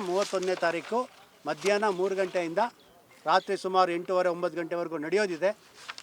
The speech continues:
ಇಡೀ ಸರ್ಜಾಪುರದ ಸುತ್ತಮುತ್ತಲ ಎಲ್ಲ ಗ್ರಾಮಗಳಿಂದ ಸಾವಿರಾರು ಜನ ಹಿಂದೂಗಳು ತಮ್ಮ ಕುಟುಂಬ ಸಮೇತರಾಗಿ ಈ ಒಂದು ದೊಡ್ಡ ಕಾರ್ಯಕ್ರಮದಲ್ಲಿ ಭಾಗವಹಿಸೋರಿದ್ದಾರೆ. ಈ ಕಾರ್ಯಕ್ರಮದಲ್ಲಿ ನಾವು ಐದು ವಿಷಯಗಳನ್ನು ಇಟ್ಕೊಂಡು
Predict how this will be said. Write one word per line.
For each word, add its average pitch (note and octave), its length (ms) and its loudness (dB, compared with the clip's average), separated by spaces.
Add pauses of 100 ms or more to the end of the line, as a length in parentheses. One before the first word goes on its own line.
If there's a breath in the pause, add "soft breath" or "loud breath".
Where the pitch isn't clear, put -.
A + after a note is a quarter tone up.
(160)
ಇಡೀ A3 160 0 (1080)
ಸರ್ಜಾಪುರದ G#3+ 720 4
ಸುತ್ತಮುತ್ತಲ G3 480 -6
ಎಲ್ಲ A#3+ 220 0 (160)
ಗ್ರಾಮಗಳಿಂದ F#3+ 600 4 (600 soft breath)
ಸಾವಿರಾರು C4 480 8
ಜನ A3+ 120 4 (680)
ಹಿಂದೂಗಳು A3 460 4 (140)
ತಮ್ಮ F3+ 160 0 (120)
ಕುಟುಂಬ B3 380 0
ಸಮೇತರಾಗಿ F#3+ 680 2 (460)
ಈ - 100 -2
ಒಂದು F#3 180 0 (160)
ದೊಡ್ಡ F#3+ 220 0 (180)
ಕಾರ್ಯಕ್ರಮದಲ್ಲಿ F#3 600 2
ಭಾಗವಹಿಸೋರಿದ್ದಾರೆ. F3+ 720 2 (640 loud breath)
ಈ - 20 2 (160)
ಕಾರ್ಯಕ್ರಮದಲ್ಲಿ G3+ 680 2 (460)
ನಾವು F#3 120 4 (160)
ಐದು C#4+ 260 4 (100)
ವಿಷಯಗಳನ್ನು G#3+ 580 0
ಇಟ್ಕೊಂಡು G#3 360 -2